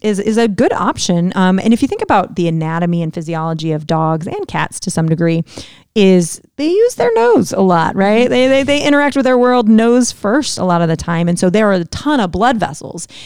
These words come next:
in the nasal, in the nasal cavity. And so the absorption, and I mean, that's true in people. We have a lot of blood vessels there as well. But, um, the absorption is, is pretty good.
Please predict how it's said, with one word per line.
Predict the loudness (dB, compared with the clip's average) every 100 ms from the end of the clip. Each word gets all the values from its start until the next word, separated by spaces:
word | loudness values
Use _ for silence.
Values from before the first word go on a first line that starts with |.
| -8
in | 0 2
the |
nasal, | 2 0 -2 -2 -2 -2
in | 0
the | 0
nasal | 0 -2
cavity. | -4 -4 -4 -2 -2 -2 -2
And | 0 0
so | 2 2 4 2 -2 -20 -6
the | 2 4 4
absorption, | 2 0 2 2 2 -2 0
and | 2
I | 2
mean, | 2
that's | 0
true | 0 -2
in |
people. | -2 -4 -2
We | 0
have | 0
a | 0
lot | -2
of | -2
blood | -4 -4
vessels | -6 -6 -4
there | -4 -2
as | 0
well. | 0 2
But, | 0 -4 -10 -16 -2
um, | 2 2
the | 2 2
absorption | 2 2 2 2 2
is, | 2 0
is | -6
pretty | -6 -2 -2 0
good. | 0 0 -2